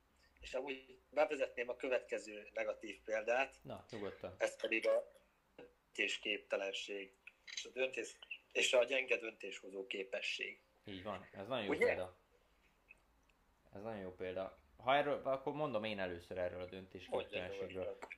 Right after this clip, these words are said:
Speaker 2: hogy szerintem a mai világban a gyorsaság sokkal, ö, fontosabb, mint a tökéletesség. És hogyha van egy adott döntés, ott nagyon fontos, hogy milyen gyorsan tudod meghozni azt a döntést.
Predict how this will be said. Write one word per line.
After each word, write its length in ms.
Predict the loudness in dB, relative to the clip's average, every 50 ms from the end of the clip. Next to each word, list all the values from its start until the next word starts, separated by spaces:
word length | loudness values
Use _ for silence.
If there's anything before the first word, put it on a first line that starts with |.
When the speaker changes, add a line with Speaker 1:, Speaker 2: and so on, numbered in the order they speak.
| _ _
Speaker 2:
hogy 260 | -4 -2 -2 -2 -2 -4 -16 -20 -20 -20 -20 -20 -14 -4
szerintem 540 | -2 -2 -2 -2 -6 -2 -2 -2 -2 -2 -6 -14 -20 -20 -14 -10
a 80 | -8
mai 280 | -4 -2 -2 -2 -2 -4
világban 680 | -4 -2 -2 0 -2 -2 -4 -6 -4 -2 0 0 -2 -4 -6
a 80 | -8 -8 -8 -8 -4
gyorsaság 920 | -2 2 4 4 2 2 -2 -10 -10 -6 -2 0 0 0 0 -2 -4 -8 -18 _ _
sokkal, 760 | -20 -12 -12 -12 -12 -10 -8 0 2 2 2 2 0 -2 -6 -12 -18 -16 -12 -8
ö, 160 | -6 -6 -6 -6 -6 -8
fontosabb, 440 | -8 -8 -6 -8 -6 -4 -4 -4
mint 160 | -4 -6 -10 -12
a 100 | -12 -6
tökéletesség. 840 | -6 -6 -6 -4 -6 -4 -4 -4 -6 -8 -10 -10 -14 -14 -14 -14 -16 -20 -20 -20 -20 -20
És 60 | -14
hogyha 220 | -14 -12 -6 -6 -6 -6 -4
van 200 | 0 0 0 0
egy 120 | 0 -2 0
adott 380 | 0 0 0 0 -4 -4 -4
döntés, 720 | -4 -2 -2 -2 -2 -4 -4 -4 -2 -2 -4 -8 -10 -16 -20 _ _ _ _ _ _ _ -14 -14 -14 -14 _ _
ott 200 | -4 -4 -2 0
nagyon 380 | 2 2 4 6 6 6 6 6
fontos, 320 | 2 -2 -2 -2 -2 -4
hogy 200 | -4 -4 -4 -2
milyen 280 | -2 0 2 2 2 2
gyorsan 400 | 0 -2 -2 -2 -4 -8 -12 -10
tudod 200 | -6 -6 -4 -4
meghozni 440 | -4 -8 -8 -6 -6 -6 -6 -8 -12
azt 160 | -12 -10 -10
a 40 | -10
döntést. 540 | -8 -8 -10 -10 -12 -12 -14 -14 -14 -18